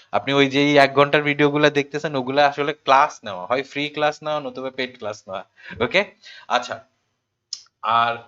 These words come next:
আ-, এখন ওই যাই হোক, এই, এই এরিয়াটা খেয়াল রাখবেন। তবে এই শেষ, almost শেষের দিকে চলে আসছি। ওই যে বললাম যে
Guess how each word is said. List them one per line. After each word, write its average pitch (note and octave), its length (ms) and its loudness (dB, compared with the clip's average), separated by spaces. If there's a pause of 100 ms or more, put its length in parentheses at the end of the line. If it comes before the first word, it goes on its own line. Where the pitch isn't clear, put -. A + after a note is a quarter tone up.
(160)
আ-, B2+ 160 -6
এখন D3 360 0
ওই D3+ 120 -6
যাই D3 240 0
হোক, E3 180 -8
এই, C3 220 -6
এই C3+ 200 -2
এরিয়াটা C#3 260 -4
খেয়াল B2+ 280 0
রাখবেন। C#3 300 -2 (120)
তবে B2+ 220 -2
এই B2+ 100 -4
শেষ, C3 300 -8
almost A2 200 -12
শেষের A#2+ 320 -12
দিকে A#2+ 160 -12
চলে G#2+ 240 -6
আসছি। G#2+ 240 -8
ওই A2+ 60 -8
যে A2 100 -8
বললাম G#2+ 380 -4
যে G#2 140 -6